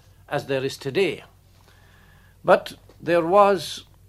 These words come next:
what I might call a horse track along the mountainside of Dougal overlooking. It was by this track that the foot and mounted militia came.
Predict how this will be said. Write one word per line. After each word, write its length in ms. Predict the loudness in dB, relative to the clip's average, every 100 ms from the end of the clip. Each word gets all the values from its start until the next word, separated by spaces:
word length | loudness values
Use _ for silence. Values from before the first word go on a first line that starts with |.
| _ _ -6
what 160 | 0
I 40 | 2
might 240 | 0 0
call 240 | 0 2
a 40 | 0
horse 380 | 2 2 2 -12
track 300 | -8 -8 -4
along 260 | -2 -2
the 80 | 0
mountainside 640 | 2 0 -2 -8 -4 -6 -6
of 160 | -6
Dougal 380 | -4 -4 -4 -4
overlooking. 540 | -4 -4 -10 -12 -18 -20 -20 _ _ -20 -20 -20 -20 -20 _ _ -20 -20 -20 -20 -20 -20 _ _
It 120 | -8
was 720 | 0 2 0 -4 -10 -14 -18 -20 _ _ -20 -20 -20 -14
by 440 | -6 -4 -4 -6 -12 -8
this 320 | -4 -4 -6
track 420 | -10 -6 -6 -8 -20 -20 -20 -20 _ -20 _ _ _ _
that 340 | -4 -4 -8 -20 -16
the 120 | -8
foot 400 | -4 -4 -6 -18 -8
and 180 | -6 -2
mounted 400 | -2 -2 -8 -8
militia 420 | -8 -8 -10 -12
came. 280 | -12 -14